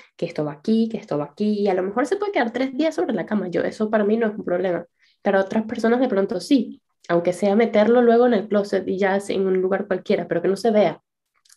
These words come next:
desordenado. Para mí es como necesito que tenga un lugar y ya habiendo definido eso,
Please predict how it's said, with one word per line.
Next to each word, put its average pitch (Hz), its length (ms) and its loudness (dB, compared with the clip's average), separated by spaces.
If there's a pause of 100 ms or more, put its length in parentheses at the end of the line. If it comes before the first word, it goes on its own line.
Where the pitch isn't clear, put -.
desordenado. 175 840 -2 (880)
Para 190 340 0
mí 208 880 0
es 190 420 -8
como 196 340 -2
necesito 190 520 -2
que 226 100 0
tenga 190 260 -2
un 220 100 4
lugar 220 480 2
y 175 100 -4
ya 208 460 2 (300)
habiendo 196 280 6
definido 208 440 4
eso, 214 440 0